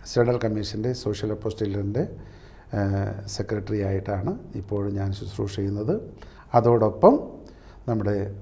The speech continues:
പുതിയ, ആ, ഭദ്രാസനമായ മിഷൻ രൂപതയായ പാറശാല രൂപതയിൽ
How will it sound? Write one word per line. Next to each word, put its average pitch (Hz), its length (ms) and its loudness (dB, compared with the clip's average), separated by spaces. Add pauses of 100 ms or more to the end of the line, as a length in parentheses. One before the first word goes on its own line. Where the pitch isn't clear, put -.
(120)
പുതിയ, 117 400 4 (260)
ആ, 104 60 -6 (380)
ഭദ്രാസനമായ 104 640 -2 (200)
മിഷൻ 151 300 8
രൂപതയായ 98 580 2 (720)
പാറശാല 110 460 2
രൂപതയിൽ 98 600 -2